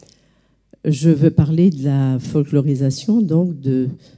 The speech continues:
euh, que tu as abordée. Mais, euh, il faut savoir que la communauté des descendants de Japonais s'est retrouvée en mille neuf cent quarante, quarante et un, sans héritage culturel.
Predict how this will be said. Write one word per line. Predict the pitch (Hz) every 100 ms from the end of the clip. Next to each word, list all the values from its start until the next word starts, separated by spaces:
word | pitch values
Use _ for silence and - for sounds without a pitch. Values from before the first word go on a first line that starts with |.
| - -
euh, | 135 127 117
que | 139
tu | 135 143
as | 131
abordée. | 127 123 123 147 202 226 - _ _ _ _ _ -
Mais, | 151 160 156 147 143 -
euh, | 147 139 139 135 - - - - _ _ _ _ _ _ -
il | 165
faut | 147 196
savoir | - 160 165 202 -
que |
la | 147 143
communauté | 180 175 180 165 160 175
des | 139
descendants | 131 156 156 151 151
de | 147
Japonais | 143 135 139 143 165 208 220 - _ _ _ _ _ _ _ _
s'est | - 160
retrouvée | 151 160 - 160 180 175
en | 147
mille | 175 185
neuf | 165 160
cent | - 156
quarante, | 156 135 143 196 185 143 123 - - - _ _ _ _ - -
quarante | 185 110 110
et | 104
un, | 147 180 175 _ _ _ _ _ _ _ _ -
sans | - 208 202
héritage | 202 190 185 175 180 -
culturel. | 165 139 151 151 160 196